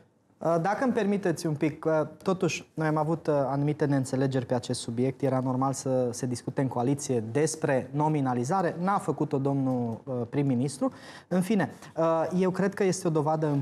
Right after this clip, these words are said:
plus că domnul, uh, Ciolacu și P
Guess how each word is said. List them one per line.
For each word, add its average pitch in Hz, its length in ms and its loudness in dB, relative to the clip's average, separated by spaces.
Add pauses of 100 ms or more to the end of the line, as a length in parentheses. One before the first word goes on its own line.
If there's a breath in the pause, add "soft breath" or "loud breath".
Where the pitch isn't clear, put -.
plus 135 440 0 (220)
că 147 140 0
domnul, 147 480 2
uh, 147 360 0
Ciolacu 135 840 0
și - 180 -4
P - 100 -2